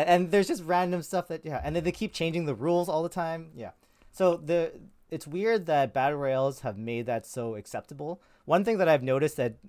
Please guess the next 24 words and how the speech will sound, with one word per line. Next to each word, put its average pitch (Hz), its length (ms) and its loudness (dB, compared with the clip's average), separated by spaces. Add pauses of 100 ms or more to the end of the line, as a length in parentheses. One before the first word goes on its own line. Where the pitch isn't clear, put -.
(220)
like, 127 220 -8
they 123 120 -6
still 156 340 -6
haven't 160 280 -4
patched 139 320 -6
in 123 140 -10
any 143 260 -8
of 139 80 -8
the 135 100 -6
battle 117 300 -4
royales, 104 560 -8 (200)
although 143 260 0
it's 143 180 -4
less 139 420 2
obvious 123 320 -2
in 104 80 -10
Hyperscape 113 460 -8
'cause 101 160 -10
it's 98 140 -12
easy, 110 260 -10
movement's 120 340 -10
easier, 127 400 -12
is 107 200 -14
that 107 300 -6